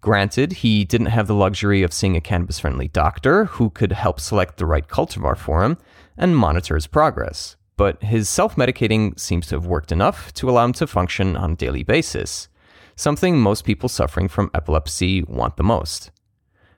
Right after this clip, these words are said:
At any rate, you'd think that successfully treating such a serious condition would be celebrated by everyone. However, decades of prohibition and propaganda have left most Western societies in the dark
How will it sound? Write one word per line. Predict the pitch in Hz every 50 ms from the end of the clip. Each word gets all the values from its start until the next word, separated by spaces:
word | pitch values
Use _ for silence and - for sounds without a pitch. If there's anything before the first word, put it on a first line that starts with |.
| _ _ _ _ _ -
At | - 120
any | 202 233 226 202
rate, | 190 185 165 - -
you'd | - 139 131 135 135
think | - - 214 254 254
that | - 185 165 - -
successfully | - - 139 - - 170 175 - - 170 165 151
treating | - - - 135 127 127 127 127 127
such | - - - 85 80 -
a | -
serious | - - - 85 76 73 -
condition | - - 95 92 82 76 - - - 117 139 147 123
would | 104 101 92
be | 90 95 95 92 95
celebrated | - - - 101 95 90 92 92 90 101 92
by | - 80 76 78 69 71
everyone. | 71 - - 196 220 214 175 - 60 58 53 50 50 - - _ _ _ _ _ _ _ _ _ _ _ _
However, | - 233 226 165 143 - 147 151 151 151 147
decades | 131 110 117 110 101 - 117 117 120 -
of | 156 143
prohibition | - - 110 107 95 101 95 - - 107 92
and | - 143 160
propaganda | - 123 92 - - 123 104 76 69 69 - 85 90 110 123
have | 117 117 107 -
left | 104 95 - -
most | 85 95 101 110 120 - - - -
Western | 117 113 117 - - 143 135
societies | - 127 - - 92 73 73 87 95 98 -
in | - - 90
the | 85 90
dark | 87 - 76 65 76 110 - -